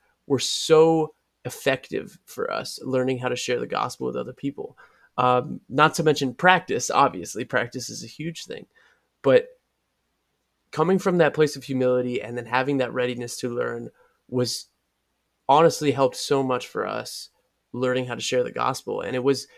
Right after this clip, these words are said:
it was amazing to see the effects of that on Mission Possible later when we were actually sharing the gospel with people. Because there were times that, and I'm sure Christian and Max could tell you this too,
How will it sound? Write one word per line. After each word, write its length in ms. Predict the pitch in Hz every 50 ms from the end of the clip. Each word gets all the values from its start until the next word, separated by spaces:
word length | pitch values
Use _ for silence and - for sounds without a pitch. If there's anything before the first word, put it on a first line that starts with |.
| - -
it 60 | -
was 120 | 165 165 156
amazing 340 | 156 170 190 226 226 226 190
to 80 | 156
see 340 | - - - 185 202 202 180
the 100 | 156 139
effects 480 | 127 - - - - - 247 - - -
of 120 | 123 98
that 320 | 90 87 92 101 78 - - _ _ _ _ _ _ _ _ _ _ -
on 240 | 143 160 185 202 185
Mission 240 | 147 131 - 135 123
Possible 420 | - 127 127 127 - 131 131 123
later 300 | 127 131 131 127 127 123
when 100 | 123 127
we 100 | 127 127
were 100 | 123 -
actually 400 | - 120 135 139 - - 143 123
sharing 340 | - - 151 165 202 220 165
the 60 | 127
gospel 340 | 120 101 - - - - 85
with 100 | 90 -
people. 380 | - 123 123 - - - - _ _ _ _ _ _ _ -
Because 240 | 135 - 170 160 135
there 120 | 160 180
were 80 | 180 165
times 440 | - 143 160 165 180 185 165 135 135
that, 240 | 139 131 123 - - -
and 180 | - 139 131 127
I'm 120 | 131 127
sure 320 | - - - 156 139 131 - _
Christian 300 | - - 160 143 - 139
and 60 | 135 131
Max 220 | 135 139 135 -
could 100 | 147 -
tell 120 | - 135
you 100 | 127 123
this 160 | - 123 - -
too, 340 | - 208 208 185 135 -